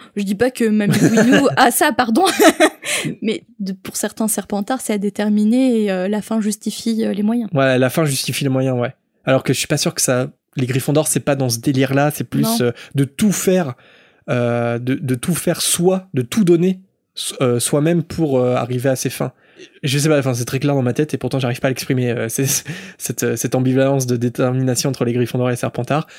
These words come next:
Speaker 2: Je pense que vous avez compris, si vous avez pas compris, c'est pas grave. <laughs> Bon, enfin, tout ça pour dire que détermination, ça, je pense que pour le coup, c'est un, un qualificatif qui peut tr-,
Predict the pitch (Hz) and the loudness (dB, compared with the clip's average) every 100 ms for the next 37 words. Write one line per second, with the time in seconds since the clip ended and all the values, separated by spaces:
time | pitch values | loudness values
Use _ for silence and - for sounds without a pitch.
0 | - - _ - 131 170 - 135 135 131 | -20 -20 _ -10 -4 -2 0 0 0 0
1 | 127 - 175 135 120 196 254 127 160 - | -2 0 0 0 -2 -2 -2 0 0 2
2 | 196 - - - 185 - 175 185 151 - | 2 4 4 4 2 2 2 0 -4 -6
3 | _ _ _ - - 277 277 214 139 131 | _ _ _ -20 -14 -8 -8 -4 -2 0
4 | 143 143 151 147 143 147 131 123 127 127 | 0 2 0 2 0 0 0 2 2 2
5 | 127 123 160 120 110 - - - - - | 0 -2 -2 -2 -4 -10 -20 -20 -14 -4
6 | 165 160 135 127 123 175 160 127 117 113 | -2 -2 -2 -2 0 -2 -2 -4 -4 -4
7 | 110 117 120 - 139 131 - 131 127 - | -6 -8 -6 -2 0 -2 -4 -2 -2 0
8 | 170 - 139 123 127 - - | -4 -4 -6 -4 -6 -8 -20